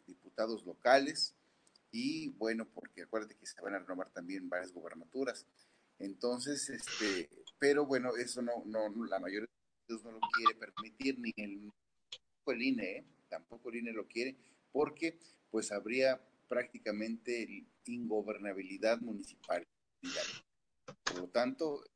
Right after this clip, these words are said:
el ine está esperando, está trabajando de la mano con las autoridades federales sanitarias para que den luz verde a las condiciones propicias para que en septiembre, a finales de ese mes, se realicen los comicios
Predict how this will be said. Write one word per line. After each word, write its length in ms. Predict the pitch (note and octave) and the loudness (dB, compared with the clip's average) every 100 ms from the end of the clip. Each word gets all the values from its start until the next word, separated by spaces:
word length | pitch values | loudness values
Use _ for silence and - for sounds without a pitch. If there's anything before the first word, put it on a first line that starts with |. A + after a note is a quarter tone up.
| _ | _
el 140 | A#2 B2 | 0 0
ine 100 | A#2+ | -2
está 160 | B2 | -6
esperando, 680 | B2 - G#2+ A#2+ C#3 F3 G3+ - _ _ _ | -6 0 4 6 4 0 -8 -14 _ _ _
está 320 | G2 F2+ A#2+ A#2 | -10 -4 -4 0
trabajando 760 | A#2 G#2 A2+ A#2+ B2 B2 - - | 0 0 -2 -2 0 -2 -2 -10
de 140 | - F#2+ | -10 -6
la 140 | F#2+ | 0
mano 420 | G2+ A#2+ C3 B2 | 4 4 4 0
con 140 | - G#2 | -4 -6
las 160 | F2+ E2+ | -6 -10
autoridades 460 | E2 F#2+ A2 A2+ | -14 -4 -2 -2
federales 380 | G2 G2 A2+ G#2+ | -2 0 0 -2
sanitarias 600 | F2+ E2 - B2 C#3+ C#3 | -8 -4 4 4 4 -6
para 460 | - C3 C#3+ D#3+ - - _ | 0 4 4 2 -6 -20 _
que 120 | - F#2+ | -8 -4
den 180 | A2+ | -4
luz 220 | A#2+ A2+ - | -4 -4 2
verde 440 | B2 B2 C#3 C#3+ - - _ - | 2 2 -4 -6 -12 -20 _ -8
a 60 | |
las 180 | E2+ E2+ | -6 -6
condiciones 560 | - F#2 F2+ - A#2+ A#2+ | -8 -8 -8 -6 -6 -6
propicias 720 | - F2+ B2+ C3+ C3+ C#3+ - _ _ - | -8 -6 -2 -2 -2 -6 -8 _ _ 0
para 240 | B2+ C3+ | 2 2
que 80 | C3+ | -2
en 60 | A2 | -10
septiembre, 680 | F#2+ - A2 G#2+ G#2+ A#2 - _ _ _ | -12 -6 0 0 0 -4 -6 _ _ _
a 100 | - | -20
finales 520 | - F#2 A2+ B2+ B2+ | -10 2 4 6 2
de 60 | A2+ | -2
ese 160 | - G#2 | -10 -2
mes, 320 | C#3 F#3+ - - - - | -2 -2 -8 -20 -20 -14
se 260 | - B2+ | 0 2
realicen 460 | B2 A2+ A2 - A2 | 2 -2 -4 -4 -6
los 120 | F#2 | -6
comicios 640 | - F#2+ A2+ A2+ A#2+ A#2 | -8 -6 -4 -4 -6 -8